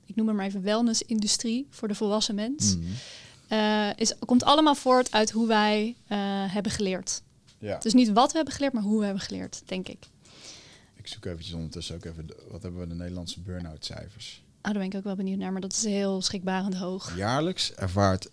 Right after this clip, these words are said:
Speaker 2: zeventien procent van de beroepsbevolking in Nederland burn-out klachten.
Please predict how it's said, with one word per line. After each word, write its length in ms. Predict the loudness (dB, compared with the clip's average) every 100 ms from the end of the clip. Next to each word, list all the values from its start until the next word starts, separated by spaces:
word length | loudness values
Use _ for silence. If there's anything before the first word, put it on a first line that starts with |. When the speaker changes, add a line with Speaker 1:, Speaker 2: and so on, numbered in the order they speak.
| -10
Speaker 2:
zeventien 640 | 2 6 6 4 2 0
procent 440 | 2 0 2 2 0
van 160 | -2
de 80 | 0
beroepsbevolking 800 | 2 2 2 -2 0 2 2 0
in 60 | 0
Nederland 380 | 2 2 0 0
burn-out 440 | 0 0 -4 -8
klachten. 440 | -8 -8 -10 -14